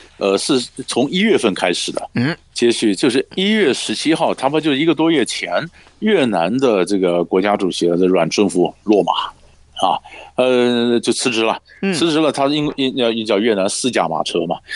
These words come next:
Speaker 1: 四驾马车，那阮春福以前担任总理，啊，担任国家主席。那主席呢，当然就是说他底下的一些人呢，可能涉贪呐，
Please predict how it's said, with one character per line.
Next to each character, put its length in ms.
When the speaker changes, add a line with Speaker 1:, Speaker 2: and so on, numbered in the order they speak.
Speaker 1:
四 100
驾 100
马 180
车， 180
那 160
阮 180
春 120
福 140
以 60
前 180
担 160
任 140
总 260
理， 160
啊， 240
担 160
任 100
国 160
家 160
主 160
席。 320
那 120
主 120
席 180
呢， 260
当 160
然 120
就 60
是 80
说 180
他 220
底 240
下 240
的 180
一 120
些 200
人 260
呢， 120
可 140
能 120
涉 220
贪 240
呐， 240